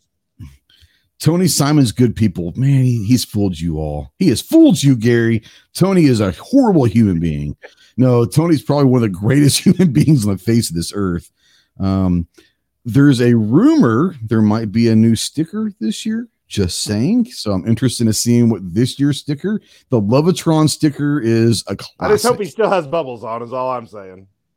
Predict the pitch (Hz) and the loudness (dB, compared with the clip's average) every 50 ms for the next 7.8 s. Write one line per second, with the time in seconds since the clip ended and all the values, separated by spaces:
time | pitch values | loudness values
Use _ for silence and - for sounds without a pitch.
0 | _ _ _ _ - 156 156 180 214 220 196 208 147 165 185 196 185 202 - - | _ _ _ _ 0 2 4 4 4 2 0 -2 -2 -2 0 0 -2 -2 0 0
1 | 294 190 190 240 226 175 160 175 196 214 214 196 180 170 175 185 - 156 175 185 | 0 0 2 2 2 2 4 4 4 4 4 2 0 -2 -2 -2 0 0 0 0
2 | 139 - - 147 139 135 123 _ _ 147 131 - - 120 117 - - _ _ _ | 0 -2 -6 -12 -20 -20 -20 _ _ -20 -20 -18 -20 -20 -20 -20 -20 _ _ _
3 | _ - 151 160 - - 208 247 254 190 - 190 220 196 - - 196 175 151 165 | _ -2 -2 -2 0 0 0 0 0 0 2 2 2 2 2 2 2 4 4 4
4 | 156 131 131 151 175 180 160 147 143 151 147 139 127 - 139 127 120 120 135 147 | 2 2 4 4 4 4 2 2 2 2 2 2 0 0 0 2 2 2 2 2
5 | 143 - 147 120 123 135 120 101 110 117 120 120 117 - 113 104 90 82 123 131 | 2 0 0 2 2 2 2 0 0 0 0 0 0 0 -2 -4 -2 -2 0 0
6 | 147 151 165 165 131 131 110 123 120 113 104 120 123 113 104 110 113 107 98 - | 2 2 2 2 2 2 2 0 0 0 2 0 0 0 0 0 0 0 0 -2
7 | - - 123 127 - - 101 104 104 104 104 98 98 95 87 | -4 -2 -2 -2 -2 -2 -2 0 0 2 2 2 0 0 -2